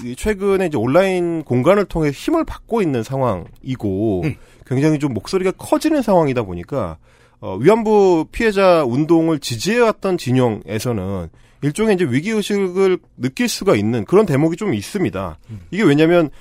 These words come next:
Speaker 1: 윤미향 개인이나 뭐 정의연 단체 하나가 아니고 이 사람들이 자꾸 위안부 활동 전체, 위안부 운동 활동 전체를 문제 삼거나
Speaker 2: 음.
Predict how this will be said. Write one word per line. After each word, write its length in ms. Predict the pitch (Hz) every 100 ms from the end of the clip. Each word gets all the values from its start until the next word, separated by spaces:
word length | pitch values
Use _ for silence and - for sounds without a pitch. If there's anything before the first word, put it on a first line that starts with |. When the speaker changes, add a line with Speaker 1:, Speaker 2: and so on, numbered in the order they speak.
| - -
Speaker 1:
윤미향 320 | 165 220 208
개인이나 600 | 139 143 165 175 175 165
뭐 260 | 127 131 120
정의연 320 | 139 156 170
단체 320 | 117 117 180
하나가 640 | 170 277 277 247 214 160
아니고 640 | 90 147 120 107 120 87 - - - -
이 60 |
사람들이 400 | 156 214 208 196
자꾸 440 | 196 139 - 208 139
위안부 500 | 170 202 202 185 170
활동 300 | - 226 233
전체, 260 | - 123 123
위안부 360 | 110 165 190
운동 200 | 190 180
활동 180 | 185 202
전체를 680 | 185 - 160 - 247 220 208
문제 320 | 127 123 127
삼거나 640 | 120 104 101 101 95 90 - -
Speaker 2:
음. 100 | 104